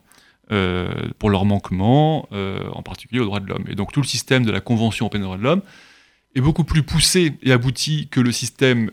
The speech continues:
euh, des Nations Unies, puisque à la Cour européenne, on peut vraiment agir contre son État et en obtenir la, la condamnation. Donc en cela,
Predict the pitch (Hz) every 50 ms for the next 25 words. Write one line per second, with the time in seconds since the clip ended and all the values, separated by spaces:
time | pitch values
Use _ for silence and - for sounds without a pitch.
0 | - - - 110 104 104 98 98 98 101 104 131 131 127 113 - - 123 120 110
1 | 101 110 113 123 160 - - _ _ _ _ _ _ _ _ _ _ - 131 123
2 | - - - 131 120 - 131 135 131 120 117 - 127 117 101 95 101 - - 101
3 | 104 120 139 170 190 175 - 131 120 - - 123 104 104 98 107 127 131 117 110
4 | 107 110 98 - - 156 156 - 127 110 - 117 98 98 95 - 127 127 151 147
5 | - - 127 127 123 117 113 110 - - - 110 104 110 120 131 117 98 95 92
6 | - 98 107 - - 113 107 110 107 104 - - 110 104 110 107 - 120 - -
7 | 147 165 196 226